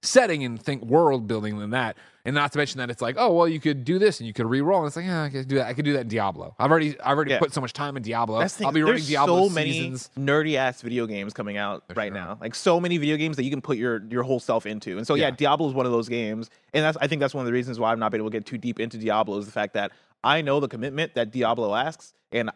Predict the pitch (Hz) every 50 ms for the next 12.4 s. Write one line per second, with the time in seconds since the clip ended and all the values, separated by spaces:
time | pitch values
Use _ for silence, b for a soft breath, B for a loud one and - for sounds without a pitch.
0 | _ - 131 143 143 120 117 147 127 123 120 117 117 104 120 113 113 113 113 104
1 | - - 110 98 92 - 113 107 101 - 95 - - - 143 151 170 165 180 175
2 | 175 175 190 196 202 - 233 220 202 - 175 156 113 113 143 160 175 - 190 190
3 | 180 170 160 143 139 139 - - 127 123 120 123 - - 117 113 110 110 110 110
4 | 110 113 104 104 104 - - 107 92 92 120 165 190 - - - - _ _ _
5 | - 127 120 107 110 - _ 120 135 135 135 123 - 139 120 117 - - - _
6 | 151 165 185 202 202 214 208 202 175 139 - 170 170 - 151 131 131 131 127 123
7 | 135 151 147 131 - - 131 135 139 156 160 147 - - - - 120 107 - -
8 | 135 143 135 - 131 131 120 - 123 120 135 135 - 208 190 151 - 139 131 151
9 | 196 220 214 202 196 190 170 - b b b b b b b b b - 170 -
10 | - - - 285 214 147 135 135 120 b b b b - 165 160 165 185 226 226
11 | 196 - 156 160 156 143 143 131 123 123 139 127 - 123 135 139 120 107 104 95
12 | 92 92 104 113 95 - -